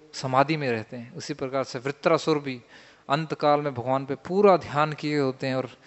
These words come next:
हालांकि इंद्र उनके सर को काट रहा होता है, लेकिन वो समाधि में होते हैं, भगवान के मनन में होते हैं।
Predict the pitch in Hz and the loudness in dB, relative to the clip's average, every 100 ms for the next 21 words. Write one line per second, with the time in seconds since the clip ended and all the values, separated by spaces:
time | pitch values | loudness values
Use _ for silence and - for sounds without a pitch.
0 | - - _ - 117 151 156 170 156 147 | -20 -20 _ -2 4 4 4 0 0 0
1 | - - _ _ 139 143 147 147 143 135 | -6 -20 _ _ -8 -2 -2 -2 -4 -4
2 | - 151 151 147 139 135 143 127 123 127 | -2 0 0 2 2 2 2 -2 -2 -6
3 | 123 117 127 120 113 _ _ _ - - | -8 -10 -10 -12 -16 _ _ _ -20 -12
4 | - 123 123 131 123 117 117 110 123 127 | -4 2 2 0 -6 -4 -2 2 2 2
5 | 131 123 123 123 120 110 107 - 117 | -4 -4 -4 -4 -6 -6 -8 -12 -18